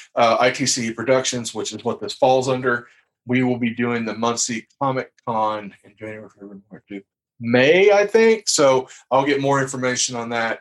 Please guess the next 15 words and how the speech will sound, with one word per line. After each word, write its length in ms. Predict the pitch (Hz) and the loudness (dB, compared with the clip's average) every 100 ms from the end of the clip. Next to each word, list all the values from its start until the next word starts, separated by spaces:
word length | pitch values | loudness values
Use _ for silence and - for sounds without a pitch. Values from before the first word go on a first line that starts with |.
| - | -2
Uh, 200 | 110 110 | 0 0
they 160 | 117 | -2
said 220 | 113 127 117 | -2 0 -2
they're 140 | 113 | -4
gonna 200 | 117 110 | -6 -4
go 200 | 113 110 | -2 -2
this 240 | 110 107 - | -2 -4 -4
year. 260 | 110 107 | -4 -4
They've 200 | 101 104 | -4 -6
held 220 | 113 110 104 | -2 0 2
off 220 | 101 - | 2 0
for 60 | |
the 80 | - 95 | -10 -8
last 280 | 90 - | -6 -6
couple. 400 | - 117 113 110 | -6 -4 -2 -4